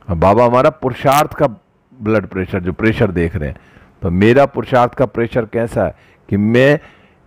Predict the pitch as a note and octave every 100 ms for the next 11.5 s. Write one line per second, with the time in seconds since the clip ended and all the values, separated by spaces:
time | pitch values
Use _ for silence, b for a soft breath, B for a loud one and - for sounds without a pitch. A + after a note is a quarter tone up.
0 | - - C3 A#2+ C#3 C#3 - C3+ B2 B2+
1 | B2+ A2+ - C#3+ C#3+ C#3 D#3 F3 F3 _
2 | _ _ _ _ _ _ _ - G#2 A2
3 | C3+ A2+ A#2+ C3 - C3+ B2 C#3+ D3 C#3+
4 | E3+ E3+ b b b b b _ _ _
5 | _ _ _ _ _ _ _ - A2+ D3
6 | B2+ C#3 D3 D3 D#3 C#3+ C3+ - C3+ B2+
7 | A#2 A#2 - C3 - D3 - D3+ - D3
8 | C#3 C3 C#3 C3+ B2+ C3+ C#3+ C#3+ C3 B2
9 | F#2+ b b b G#2+ C3 A2+ G2+ A#2 D3+
10 | D3+ D3+ F3+ F#3+ C3 C3 D#3+ D#3+ D3+ D3
11 | D3+ D3 C#3 E3+